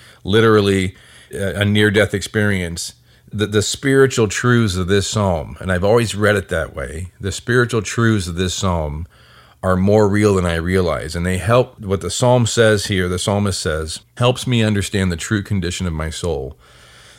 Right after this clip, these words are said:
that I need God's mercy, and God has heard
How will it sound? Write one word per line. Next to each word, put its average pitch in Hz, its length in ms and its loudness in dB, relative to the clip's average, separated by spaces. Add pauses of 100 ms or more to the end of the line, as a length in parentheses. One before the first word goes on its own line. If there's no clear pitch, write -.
that 95 140 2
I 104 140 2
need 110 720 0 (240)
God's 92 360 -2
mercy, 87 560 -6 (180)
and 85 260 -6
God 92 340 0
has 87 280 -4
heard 104 540 2